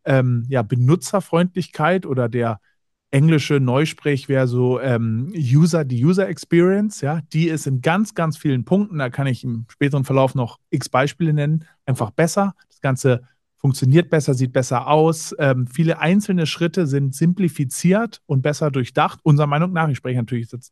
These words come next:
aus unserer Perspektive. Also die Benutzererfahrung ist sehr viel besser,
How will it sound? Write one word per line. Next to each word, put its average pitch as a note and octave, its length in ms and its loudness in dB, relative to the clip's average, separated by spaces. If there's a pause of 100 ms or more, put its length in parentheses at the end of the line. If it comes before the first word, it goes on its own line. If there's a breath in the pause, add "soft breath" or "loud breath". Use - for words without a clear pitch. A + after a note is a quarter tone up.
aus A2 220 -8
unserer B2+ 320 -2
Perspektive. B2 640 -4 (200)
Also B2 240 -2
die A#2 200 -2
Benutzererfahrung E3+ 960 0
ist E3 120 -4
sehr E3 120 -2
viel D#3+ 240 -2 (540 loud breath)
besser, E3+ 420 2